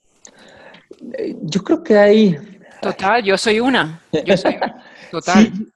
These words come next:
Speaker 1: yo creo que hay una, un-, una relación de amor-odio con este tema. <laughs>
Speaker 2: Pues, pues sí, yo soy, yo soy resistente porque, eh, no me parece cool, o sea, porque soy tan ignorante en el tema que veo que lo cool es otra cosa.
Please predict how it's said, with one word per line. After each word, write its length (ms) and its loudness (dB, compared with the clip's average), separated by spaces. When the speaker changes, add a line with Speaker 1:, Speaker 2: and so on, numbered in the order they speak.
Speaker 1:
yo 220 -4
creo 160 -2
que 100 2
hay 60 6
una, 220 2
un-, 220 2
una 160 6
relación 400 2
de 80 4
amor-odio 520 4
con 160 0
este 200 -2
tema. 500 -4
<laughs> 60 -2
Speaker 2:
Pues, 220 -2
pues 160 -4
sí, 180 -2
yo 100 4
soy, 160 0
yo 100 -2
soy 140 -2
resistente 500 -2
porque, 460 -2
eh, 260 -2
no 240 -2
me 140 0
parece 440 -2
cool, 440 -6
o 100 -2
sea, 260 -4
porque 300 -2
soy 260 -6
tan 200 -2
ignorante 640 -2
en 60 -2
el 120 -4
tema 360 -2
que 160 0
veo 300 2
que 160 -2
lo 140 0
cool 440 0
es 140 -4
otra 240 -2
cosa. 420 -2